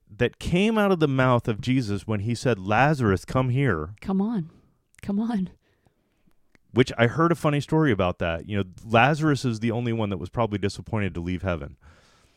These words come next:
Speaker 2: Aw.
Speaker 1: 'Cause if you think about it, he's in heaven.
Speaker 2: Yeah. Uh, uh, wh-,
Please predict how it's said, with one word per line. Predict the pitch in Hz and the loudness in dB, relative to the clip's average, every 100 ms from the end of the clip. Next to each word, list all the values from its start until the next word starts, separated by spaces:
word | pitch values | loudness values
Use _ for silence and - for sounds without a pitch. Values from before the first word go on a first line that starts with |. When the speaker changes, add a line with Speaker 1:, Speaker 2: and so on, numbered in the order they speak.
| _ _ _ - 294 | _ _ _ -16 -8
Speaker 2:
Aw. | 254 214 185 180 | -4 -2 -2 4
Speaker 1:
'Cause | 160 | 4
if | 160 | 4
you | 180 | 4
think | 175 220 | 6 6
about | 240 208 | 8 6
it, | 135 - | 4 -2
he's | 127 160 208 | 0 4 6
in | 233 240 | 8 6
heaven. | 226 247 254 254 190 | 6 6 6 4 4
Speaker 2:
Yeah. | 190 180 160 _ _ _ - | 2 0 -4 _ _ _ -18
Uh, | 214 - 220 | -18 -18 -18
uh, | |
wh-, | - | -18